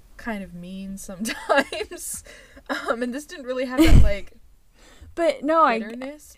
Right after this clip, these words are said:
Speaker 1: but
Speaker 2: I mean, yeah, that I did really wanna do. I think I mentioned in the other episode that the voice of that book is emblematic of a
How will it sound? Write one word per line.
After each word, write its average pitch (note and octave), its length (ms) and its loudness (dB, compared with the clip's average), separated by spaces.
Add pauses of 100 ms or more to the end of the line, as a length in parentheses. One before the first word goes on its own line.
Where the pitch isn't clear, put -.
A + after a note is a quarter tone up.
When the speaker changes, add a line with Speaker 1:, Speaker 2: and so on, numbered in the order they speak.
Speaker 1:
but F3 380 -14 (420)
Speaker 2:
I D4 140 -2
mean, D#4 220 -2
yeah, D#4 180 2
that A3+ 260 -2
I A#3+ 160 -2
did B3+ 360 0
really A3 280 -6
wanna G#3+ 220 -6
do. G#3 260 -6
I A#3+ 80 -12
think D4 200 -4
I D#4 60 0
mentioned A3+ 540 -2
in G3+ 240 -10
the G3 240 -8
other G3 280 -6
episode G3 500 -10 (300)
that A3 260 -12 (1200)
the A3+ 200 -4
voice C#4 680 0
of A#3 100 -6
that A3 200 -8
book A#3 320 -2 (360)
is G#3+ 340 -8 (180)
emblematic G#3+ 640 -4
of G3+ 420 -6
a G3 440 -6